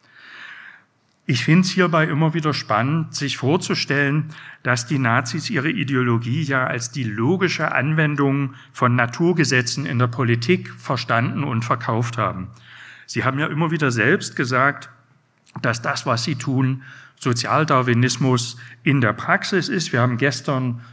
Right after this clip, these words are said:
darüber gesprochen, alles Leben ist Kampf. Und da lässt sich der Indianer natürlich hervorragend unterbringen. Und der Bezug auf indigene Gruppen, auf Naturvölker stützt immer wieder diesen Rahmen.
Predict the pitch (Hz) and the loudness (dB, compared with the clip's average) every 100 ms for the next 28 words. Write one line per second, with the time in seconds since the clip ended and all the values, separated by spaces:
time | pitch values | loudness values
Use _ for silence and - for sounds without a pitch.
0 | - 123 127 123 120 123 - 127 127 120 | -2 2 2 2 0 -2 0 -2 -2 -2
1 | 131 131 120 127 131 139 131 - - - | 0 0 -2 0 0 0 -4 -4 -4 -2
2 | 156 175 - - - - - - - 131 | 0 -2 -6 -16 -20 -20 -20 -8 0 0
3 | 120 117 123 139 165 - 156 127 131 - | 0 2 2 2 0 -8 -4 -2 -2 -2
4 | - 147 120 131 139 117 107 110 123 117 | -2 -2 0 0 0 2 2 4 4 4
5 | 120 127 117 123 110 117 107 107 110 110 | 4 2 2 2 2 2 2 0 -2 -2
6 | 120 110 98 90 95 - _ _ - - | -2 -4 -6 -8 -10 -14 _ _ -20 -20
7 | - - - - 131 117 120 120 120 127 | -18 -20 -12 0 4 4 4 2 0 0
8 | 117 - 190 196 - 127 - 143 123 127 | 0 2 2 4 0 0 2 4 4 4
9 | 113 110 113 180 175 156 156 - - - | 2 2 0 2 4 4 2 -6 -20 -10
10 | - 120 113 110 - - 113 107 - 170 | 0 4 4 2 -6 -4 -2 0 4 4
11 | 165 143 135 143 123 - 147 147 - - | 6 4 4 4 2 4 2 2 -2 4
12 | 131 120 113 113 117 113 120 101 101 104 | 6 6 4 2 2 2 2 2 2 2
13 | 90 | -2